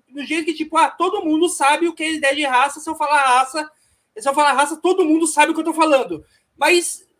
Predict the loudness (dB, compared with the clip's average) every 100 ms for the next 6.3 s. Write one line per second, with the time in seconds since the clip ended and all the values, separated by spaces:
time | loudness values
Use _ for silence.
0 | _ -2 -2 -2 -10 -14 -12 -2 0 2
1 | 2 0 -2 -2 -2 -4 -16 -18 -20 _
2 | -10 -4 -4 -2 0 0 -2 -8 -4 -4
3 | -4 -6 -2 2 2 0 -10 -14 _ _
4 | _ -10 -6 -4 0 0 0 -2 -2 2
5 | 2 2 -2 -6 -6 -8 -10 -10 -14 -14
6 | -12 -16